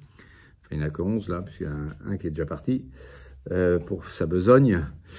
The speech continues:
Euh, donc, euh, mais il, il va falloir qu'ils redeviennent douze tout de suite, hein. Comme quoi c'était important, à peine, euh,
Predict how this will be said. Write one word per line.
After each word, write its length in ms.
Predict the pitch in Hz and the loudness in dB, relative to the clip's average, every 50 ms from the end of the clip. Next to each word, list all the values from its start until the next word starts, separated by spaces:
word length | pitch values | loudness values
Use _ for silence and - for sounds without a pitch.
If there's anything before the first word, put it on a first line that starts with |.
| - - - - - - | -20 -20 -20 -18 -8 -4
Euh, 580 | 95 92 92 95 92 92 92 92 90 90 90 87 | 0 2 4 6 6 6 6 6 6 4 4 2
donc, 400 | 92 110 120 135 131 135 - 131 | 2 2 2 0 0 -2 -2 0
euh, 380 | 117 113 107 101 98 95 92 | 2 4 4 4 4 4 2
mais 440 | 87 85 82 80 85 90 95 90 - - | 0 -2 -2 -2 0 0 0 0 -2 -2
il, 240 | 147 104 98 - 98 | -2 -2 -2 -2 -2
il 140 | - 104 92 | -2 -2 0
va 120 | 90 90 | 0 0
falloir 220 | 87 - 104 107 101 | 0 0 0 0 0
qu'ils 120 | - 95 | -2 2
redeviennent 440 | - 107 104 101 98 98 104 95 92 | 4 6 6 6 6 8 6 6 6
douze 240 | 113 120 113 101 - | 4 4 4 2 0
tout 80 | 107 | -4
de 60 | 101 | -2
suite, 240 | - - 113 - - | -2 -2 -2 -2 -4
hein. 80 | - - - - - - - - - - - _ _ | -8 -10 -12 -16 -20 -20 -20 -20 -20 -20 -20 _ _
Comme 200 | _ - - 85 | _ -12 -12 -8
quoi 180 | - - 101 104 | -2 -2 0 0
c'était 340 | 104 - 90 78 - 101 95 | 0 -4 -8 -2 0 2 2
important, 560 | 85 82 - 80 - - 117 120 - - - - - _ _ _ _ - - - - - | 2 0 -4 -6 -4 -2 -2 -2 -2 -4 -10 -16 -20 _ _ _ _ -18 -16 -14 -12 -8
à 100 | 78 78 | -8 -8
peine, 400 | - - - 107 101 101 95 87 | -10 -2 0 2 2 2 2 0
euh, 200 | 85 80 78 | 0 -2 -4